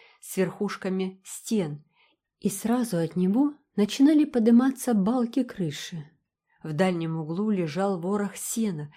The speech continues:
которое Гиби принял за солому, оставшуюся от каких-то других зёрен. Но тут его взгляд зацепился за нечто знакомое. На полке, свесившейся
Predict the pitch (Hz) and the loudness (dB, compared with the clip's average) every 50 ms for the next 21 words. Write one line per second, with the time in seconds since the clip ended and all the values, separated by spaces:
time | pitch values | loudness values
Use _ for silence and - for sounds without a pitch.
0 | - - - _ - 185 175 185 175 175 170 165 160 151 160 185 202 180 185 160 | -20 -20 -16 _ -6 -4 -2 0 0 0 0 -2 -4 -4 -4 -2 -2 -2 -2 -4
1 | - - 156 170 185 190 175 165 160 147 165 160 - - 208 196 196 208 208 185 | -4 -4 -4 -4 -2 -2 -4 -4 -6 -6 -6 -6 -4 -4 -4 -4 -2 -2 -2 -2
2 | 156 143 143 143 147 _ _ _ _ _ - - 165 - - - 175 165 151 - | -2 -4 -8 -10 -12 _ _ _ _ _ -8 -8 -8 -6 -4 -4 -4 -4 -6 -8
3 | - 165 160 156 - - - 160 156 - _ _ - 170 170 - - - 170 165 | -8 -8 -8 -8 -8 -10 -10 -10 -12 -14 _ _ -8 -8 -8 -6 -4 -6 -6 -4
4 | - 190 185 143 - - 170 156 156 175 185 165 185 185 185 190 170 180 214 214 | -4 -6 -6 -6 -6 -6 -8 -4 -2 -4 -2 -2 -4 -4 -4 -6 -4 -2 -2 0
5 | 190 156 143 139 139 143 - _ _ _ _ _ _ _ _ _ _ _ - 190 | 0 -2 -4 -8 -10 -12 -16 _ _ _ _ _ _ _ _ _ _ _ 2 2
6 | 202 202 349 359 359 240 208 190 190 180 170 165 175 196 233 247 214 190 180 - | 4 4 4 4 4 4 2 0 0 -2 -2 -2 0 0 0 0 0 -2 -6 -6
7 | - 175 - - 196 220 233 226 - 180 156 165 165 180 202 202 202 - - 185 | -6 -8 -4 0 0 0 0 0 -2 -4 -2 0 0 0 0 -2 -4 -6 -8 -6
8 | 180 196 196 190 190 - 165 156 151 151 151 156 156 151 - _ _ _ _ _ | -4 -4 -4 -4 -4 -6 -6 -4 -4 -6 -8 -10 -12 -14 -18 _ _ _ _ _
9 | _ _ _ _ _ - 175 180 170 175 - 202 233 247 226 226 - 160 147 147 | _ _ _ _ _ -2 0 0 0 -2 -2 0 0 0 0 -2 -6 -10 -12 -12
10 | _ _ - - - - - _ - - - - 185 220 240 226 - - 170 147 | _ _ -20 -20 -20 -20 -20 _ -10 -8 -4 0 2 2 2 2 0 -4 -8 -8
11 | - - 165 160 156 - - 156 147 147 | -8 -8 -8 -8 -6 -6 -8 -8 -8 -10